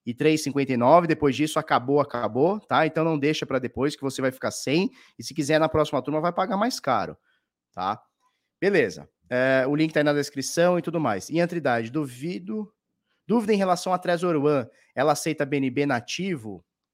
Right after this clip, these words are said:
Dúvida em relação a Trezor One. Ela aceita B N B nativo? Não tenho certeza. Somente vinculado com a MetaMask. Se algum dia der B O a MetaMask sumir com o que vou ter de acesso B N B, eles estão na MetaMask, estão na Trezor? Estão na Trezor.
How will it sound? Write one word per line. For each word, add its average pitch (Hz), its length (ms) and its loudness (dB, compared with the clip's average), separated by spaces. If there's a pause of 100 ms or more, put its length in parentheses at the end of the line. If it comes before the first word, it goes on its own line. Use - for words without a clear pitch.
(1000)
Dúvida 196 300 -2
em 185 40 -2
relação 160 300 -2
a - 20 -2
Trezor 147 380 -2
One. 101 120 -2
Ela 127 160 2
aceita 160 280 -2
B 151 100 0
N 147 120 0
B 139 80 0
nativo? 143 540 -2 (360)
Não 160 180 2
tenho 156 160 0
certeza. 101 600 -2
Somente 143 340 0
vinculado 139 340 2
com 131 80 -4
a 127 40 0
MetaMask. 123 520 0
Se - 80 -4
algum 131 220 0
dia 139 160 0
der 135 180 2
B 123 120 0
O 120 40 4
a 123 40 4
MetaMask 113 480 -2
sumir 117 360 -4 (400)
com 131 120 -4
o 127 40 -2
que 123 80 -8
vou 120 140 0
ter 127 140 0
de 117 80 0
acesso 117 260 0
B 120 80 -4
N 117 120 -2
B, 110 100 -2
eles 160 340 6
estão 156 160 0
na 151 80 2
MetaMask, 147 440 2
estão 180 140 -2
na 175 80 4
Trezor? 117 300 -2
Estão 139 140 2
na 151 120 8
Trezor. 98 420 0